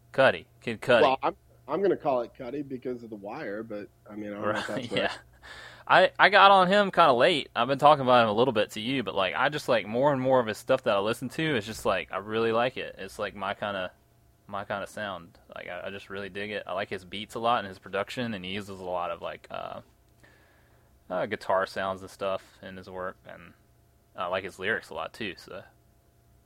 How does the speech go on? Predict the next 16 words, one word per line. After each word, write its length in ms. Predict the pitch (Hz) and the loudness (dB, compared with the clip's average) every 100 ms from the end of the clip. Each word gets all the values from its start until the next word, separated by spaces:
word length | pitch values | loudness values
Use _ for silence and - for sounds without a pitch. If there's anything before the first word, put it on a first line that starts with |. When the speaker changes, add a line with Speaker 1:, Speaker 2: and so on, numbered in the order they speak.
| _ _ _ 127 | _ _ _ -2
Speaker 1:
I 20 | |
don't 100 | 165 | 0
know. 60 | 131 | 2
Speaker 2:
Well, 20 | |
let 80 | 139 | 4
me, 140 | 143 - _ _ _ _ _ _ _ - | 4 0 _ _ _ _ _ _ _ -8
uh, 420 | 131 127 120 113 135 | -6 -6 -8 -2 4
let 100 | 143 | 4
me 80 | 127 | 4
throw 220 | 143 160 | 2 2
something 260 | - 101 113 | 0 -4 -4
at 160 | 110 - | -6 -6
you. 140 | 113 - | -8 -4
Speaker 1:
Sure. 320 | - 110 - _ _ _ _ _ | -2 0 -2 _ _ _ _ _
Speaker 2:
Um, 260 | 131 123 120 - _ - | 0 0 -2 -8 _ 2
<clears throat> 460 | 240 165 117 90 | 6 6 2 -4